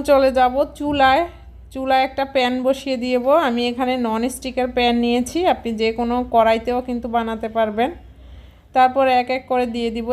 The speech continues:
এখানে কিন্তু কোনো রকম তেল ব্রাশ করা লাগবে না। চুলার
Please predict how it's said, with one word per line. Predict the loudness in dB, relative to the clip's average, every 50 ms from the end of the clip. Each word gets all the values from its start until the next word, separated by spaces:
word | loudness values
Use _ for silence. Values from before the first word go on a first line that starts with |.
| -2 0
এখানে | 0 -2 -2 -2 -2 -4
কিন্তু | -4 -4 -6 -6 -4 -2
কোনো | -2 0 0 0
রকম | 0 0 0 -2 -4 -2 0 2
তেল | 4 4 4 2 0 0
ব্রাশ | 2 2 2 2 0 -4 0
করা | 2 2 2 4 2
লাগবে | 2 0 -2 -4 -6 -4 -4 -4
না। | -4 -6 -8 -14 -20 -20 _ -20 -20 _ _ -14 -8
চুলার | -4 0 2 4 4 6